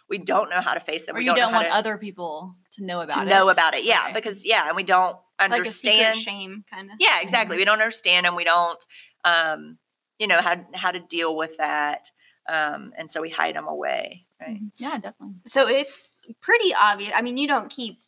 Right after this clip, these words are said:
Speaker 3: people that you care about in a closet under the stairs.
Speaker 1: With spider
Speaker 3: So,
Speaker 1: webs.
Speaker 3: with spider webs,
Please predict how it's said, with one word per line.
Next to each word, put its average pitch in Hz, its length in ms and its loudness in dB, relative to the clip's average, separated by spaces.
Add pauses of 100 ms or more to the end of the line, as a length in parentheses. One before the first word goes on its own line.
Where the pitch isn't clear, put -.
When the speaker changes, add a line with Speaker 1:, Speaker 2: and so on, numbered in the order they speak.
(640)
Speaker 3:
people 226 380 -6
that - 180 -2
you 208 100 -8
care 175 220 -2
about 147 380 -2
in 170 280 -10
a - 240 -4 (580)
closet 175 400 0
under 180 240 -4
the 220 120 -14
stairs. - 540 -10 (220)
Speaker 1:
With 190 140 -10
spider 151 300 0
Speaker 3:
So, - 60 -12
Speaker 1:
webs. - 260 -14
Speaker 3:
with 262 180 -2
spider 226 380 0
webs, 214 420 -4